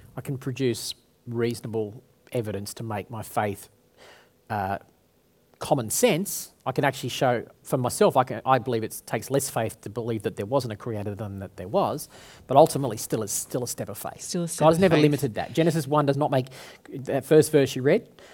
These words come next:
Speaker 1: God isn't under any desire to prove his existence. It's just expected that right from the very first verse of the Bible, it's just an accept thing that God, uh,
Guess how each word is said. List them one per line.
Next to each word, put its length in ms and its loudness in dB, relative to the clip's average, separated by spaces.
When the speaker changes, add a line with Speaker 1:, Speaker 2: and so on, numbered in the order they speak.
Speaker 1:
God 180 6
isn't 160 4
under 300 2
any 600 2
desire 500 4
to 120 -12
prove 320 -2
his 160 -4
existence. 560 -10
It's 280 -12
just 260 -10
expected 600 -8
that 200 -4
right 220 2
from 180 -6
the 60 -2
very 220 2
first 480 0
verse 340 0
of 60 -8
the 120 -8
Bible, 400 -2
it's 120 -10
just 220 -8
an 40 -4
accept 540 -8
thing 300 -10
that 160 -14
God, 280 -8
uh, 220 -6